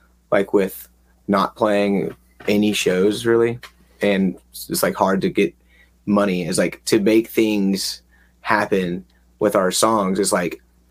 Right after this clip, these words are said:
it almost seems like we should just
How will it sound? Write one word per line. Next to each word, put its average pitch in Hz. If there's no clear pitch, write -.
it 117
almost 131
seems 117
like 95
we 104
should 95
just -